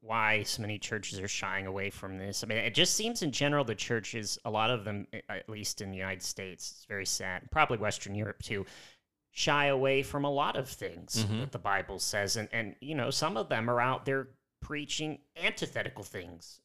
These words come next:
Speaker 1: to the
Speaker 2: Mm-hmm.
Speaker 1: Bible, like that church in Nashville,
Speaker 2: Yeah.
Speaker 1: so, which we've discussed on the show before. So, I, and I, I don't know. I don't know. Maybe because there's cultural pressure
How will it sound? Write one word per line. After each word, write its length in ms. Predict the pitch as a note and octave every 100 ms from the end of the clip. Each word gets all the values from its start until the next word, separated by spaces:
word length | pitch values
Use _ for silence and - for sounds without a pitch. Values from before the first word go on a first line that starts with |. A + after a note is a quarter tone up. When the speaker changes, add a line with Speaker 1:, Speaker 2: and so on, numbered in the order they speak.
| -
Speaker 1:
to 80 | A#2
the 60 |
Speaker 2:
Mm-hmm. 100 | A2+
Speaker 1:
Bible, 260 | A2 G2 G2
like 240 | G2+ G2
that 160 | G#2 G#2
church 300 | - A#2 -
in 100 | C3
Nashville, 540 | B2+ - - E2 E2 -
Speaker 2:
Yeah. 200 | C3+ G#2
Speaker 1:
so, 320 | G2+ G2 G2+ G#2+
which 200 | G2+ -
we've 160 | F#2+
discussed 440 | F2+ - F#2+ - G2
on 100 | F#2
the 80 |
show 240 | F#2 G2 F2+
before. 320 | F#2 - F#2+
So, 240 | - A#2 - - - _ _ _ _
I, 60 | - - -
and 240 | D#3+ D#3+ -
I, 180 | D#3+ E3
I 140 | E3
don't 260 | F3+ A3 -
know. 280 | E3 D3+ C#3
I 120 | C#3+
don't 200 | F3+ F#3
know. 240 | F3+ F3+ E3
Maybe 580 | D#3 G3 A3+ G3+ - -
because 380 | - - G3 -
there's 240 | F3 -
cultural 520 | - F#3 G3+ - F3+
pressure 760 | B2+ - D3+ D3+ - F#3 G3